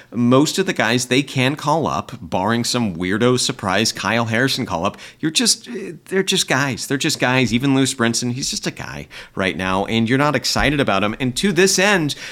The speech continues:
uh, E S P N, uh, Kylie McDaniel just ranked the organizations, uh, their, all their cores. The headline is, "Which teams have the most talent locked up?" ranking all thirty M L B cores. And I'll just have you guess, where do you think the Giants rank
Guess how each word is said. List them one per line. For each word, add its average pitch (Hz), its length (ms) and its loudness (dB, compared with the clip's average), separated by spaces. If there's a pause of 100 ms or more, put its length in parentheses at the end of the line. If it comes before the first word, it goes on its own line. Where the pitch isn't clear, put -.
(160)
uh, 120 260 2
E 180 140 2
S 202 120 4
P 156 180 2
N, 156 320 2
uh, - 40 -6 (220)
Kylie 165 360 2
McDaniel 131 720 2
just 117 400 0
ranked 117 420 -2
the 120 120 2
organizations, 120 1120 0
uh, 85 400 -6
their, 90 240 -2
all 143 240 4
their 160 160 2
cores. 95 600 -2 (280)
The 101 120 0
headline 135 440 2
is, 117 320 0
"Which 160 280 2
teams 151 340 0
have 131 320 -2
the 127 80 4
most 120 300 2
talent 117 360 -2
locked 107 320 -2
up?" 113 200 0 (200)
ranking 143 460 0
all 120 260 2
thirty 123 480 2
M 110 160 2
L 107 160 2
B 101 180 -2
cores. 113 460 0 (240)
And 104 340 -2
I'll 107 160 2
just 123 220 0
have 135 180 2
you 143 80 4
guess, 147 400 2
where 120 280 2
do 165 60 -4
you 185 60 -2
think 180 200 -2
the 131 80 2
Giants 120 520 0
rank 104 640 0